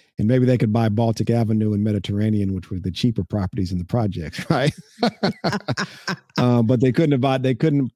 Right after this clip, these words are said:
buy Boardwalk and Park Place and some of the other nicer properties in the country. After four hundred fifty games, um, the people that have accumulated very little wouldn't be that happy, but the little that they did have, they would appreciate.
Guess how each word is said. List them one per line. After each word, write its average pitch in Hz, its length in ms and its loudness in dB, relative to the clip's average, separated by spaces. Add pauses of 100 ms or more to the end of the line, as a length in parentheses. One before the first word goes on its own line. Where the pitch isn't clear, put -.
buy 123 340 -2
Boardwalk 117 580 -2
and 107 100 -4
Park 113 260 -6
Place 110 340 -2
and 107 100 -6
some 110 160 -4
of 104 60 -4
the 110 120 -2
other 104 380 -4
nicer 107 340 -4
properties 101 500 -6
in 95 80 -4
the 95 80 -6
country. - 440 -10 (840)
After 147 240 0
four 151 240 2
hundred 127 160 2
fifty 123 260 0
games, 120 720 -2 (200)
um, 104 640 -6 (520)
the 117 80 -2
people 123 260 2
that 123 120 2
have 110 100 0
accumulated 117 540 0
very 113 200 0
little 113 460 0 (540)
wouldn't 127 280 0
be 120 120 2
that 110 220 0
happy, 110 500 -2
but 113 200 -4
the 117 80 -2
little 135 240 4
that 117 140 2
they 113 140 2
did 131 180 2
have, 117 220 2
they 117 100 0
would 107 120 -2
appreciate. 110 680 -2